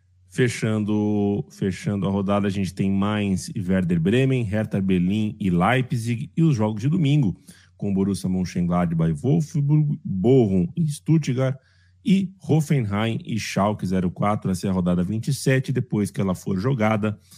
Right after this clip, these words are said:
estarão faltando só sete partidas pra gente se despedir do campeonato alemão desse ano. É,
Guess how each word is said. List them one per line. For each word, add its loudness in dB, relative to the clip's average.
estarão -2
faltando -2
só -2
sete 0
partidas 0
pra 2
gente -2
se -6
despedir -2
do -2
campeonato -2
alemão 0
desse -2
ano. 2
É, 0